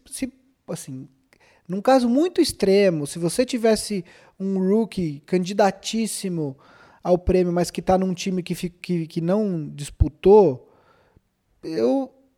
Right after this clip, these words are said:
eu, eu ainda assim seria a favor de que se levasse em consideração os jogos da bolha, mas eu entenderia.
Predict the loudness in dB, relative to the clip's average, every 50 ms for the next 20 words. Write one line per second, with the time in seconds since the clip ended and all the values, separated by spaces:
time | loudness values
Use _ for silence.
0 | _ _ _ _ _ -20 -20 _ _ -8 -2 0 2 4 4 4 4 6 8 10
1 | 10 10 10 8 6 2 0 0 0 0 0 2 2 4 4 4 2 2 0 -2
2 | 0 2 2 2 2 0 -4 -10 -8 -6 -4 0 0 0 2 2 2 2 0 -4
3 | -10 -10 -8 -8 -8 -6 -4 -4 -4 -4 -4 -4 -6 -6 -4 -4 -4 -4 -4 -4
4 | -4 -2 -2 0 0 0 0 0 2 4 4 4 2 0 -2 -4 -4 -2 -2 -2
5 | -2 -2 0 0 2 0 0